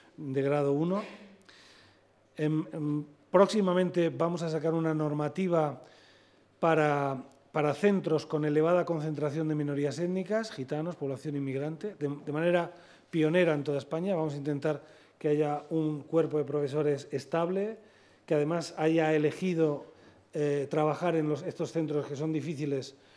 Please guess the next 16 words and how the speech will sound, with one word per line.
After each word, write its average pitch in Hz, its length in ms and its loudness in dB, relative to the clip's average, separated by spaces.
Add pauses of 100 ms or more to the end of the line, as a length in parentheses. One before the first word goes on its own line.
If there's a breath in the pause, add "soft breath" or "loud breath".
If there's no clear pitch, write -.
(160 soft breath)
con 160 160 0
un 196 100 6
proyecto 160 380 2
educativo 147 640 0
adaptado, 175 840 0 (380 loud breath)
adecuado. 165 440 2
Vamos 175 200 2
a 165 60 0
conectar 151 380 -2
estos 147 260 -4
centros 147 420 -4 (300 loud breath)
con 143 160 -4
secundaria, 160 640 0
porque, 139 220 -8
como 139 160 -4
sabéis, 147 360 -2